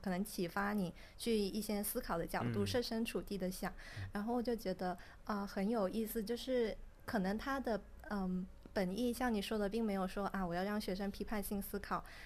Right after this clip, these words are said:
Speaker 1: 但我会感受到，就可能我没有接受过这样的教育，我觉得还蛮遗憾的。就是我刚来香港的时候遇到，看到这些新闻，会觉得很多疑惑吧，
Speaker 2: 嗯。
Speaker 1: 就是我不了解很多历史背景是一方面，但是另一方面我确实也不知道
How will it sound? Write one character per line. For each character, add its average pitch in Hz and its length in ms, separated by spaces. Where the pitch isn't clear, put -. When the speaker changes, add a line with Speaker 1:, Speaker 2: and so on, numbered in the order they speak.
Speaker 1:
但 254 160
我 240 120
会 240 140
感 180 240
受 233 220
到， 214 360
就 254 120
可 - 160
能 190 140
我 220 120
没 175 140
有 254 120
接 214 200
受 214 180
过 202 240
这 208 120
样 202 120
的 180 80
教 208 220
育， 208 100
我 185 80
觉 185 160
得 190 60
还 185 140
蛮 180 240
遗 175 120
憾 202 180
的。 190 100
就 220 140
是 214 260
我 190 80
刚 240 160
来 240 120
香 233 180
港 226 100
的 202 100
时 208 120
候 214 160
遇 220 180
到， 214 220
看 - 180
到 233 140
这 220 80
些 226 180
新 226 240
闻， 185 240
会 208 180
觉 196 200
得 180 280
很 185 160
多 220 100
疑 196 180
惑 214 280
吧， - 100
Speaker 2:
嗯。 - 60
Speaker 1:
就 110 120
是 208 200
我 - 40
不 185 120
了 196 200
解 190 160
很 196 100
多 185 120
历 202 140
史 - 160
背 190 180
景 175 180
是 196 160
一 202 80
方 190 180
面， 196 160
但 220 120
是 233 140
另 226 120
一 233 80
方 214 160
面 214 160
我 180 100
确 226 200
实 180 240
也 160 120
不 185 160
知 185 180
道 175 280